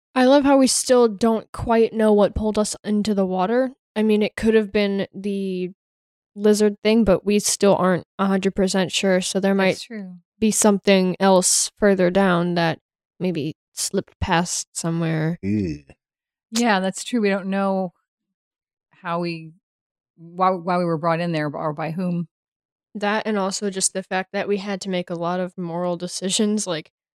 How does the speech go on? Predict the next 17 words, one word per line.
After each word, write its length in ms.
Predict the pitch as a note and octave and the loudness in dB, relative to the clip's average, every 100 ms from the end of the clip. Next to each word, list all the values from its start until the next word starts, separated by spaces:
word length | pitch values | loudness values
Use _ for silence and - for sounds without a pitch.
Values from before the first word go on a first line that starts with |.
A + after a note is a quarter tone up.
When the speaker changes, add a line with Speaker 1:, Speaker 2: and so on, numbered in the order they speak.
| _ | _
Speaker 1:
I 120 | F#3+ | 0
was 200 | A3 A3+ G#3 | 2 2 0
not 260 | G#3+ - | -2 -2
prepared 640 | - G#3 - G3 G3 G#3+ A3 _ | -4 -4 0 2 2 0 -4 _
to 140 | - G3 | -4 0
have 260 | G3 G3 - | 0 -2 -6
to 120 | G3 | -6
choose 420 | - G#3 G#3+ G#3 | -4 0 0 0
between 460 | G#3 - G3+ G3 F#3+ | -4 -6 -4 -4 -4
brothers, 640 | F#3+ F#3+ B3 C#4+ B3+ - _ _ _ - | -4 0 2 2 0 -8 _ _ _ -4
one 180 | F#3 | 0
of 160 | F#3+ G3+ | 2 4
which 280 | G#3+ A3 - _ - | 2 2 -4 _ 0
did 180 | G#3 G3 | 2 2
not 220 | A3 - | 0 0
speak. 420 | - E4+ C4 - _ _ _ _ _ - | -2 -2 -2 -8 _ _ _ _ _ -4
Uh, 300 | G3 F#3+ | 0 0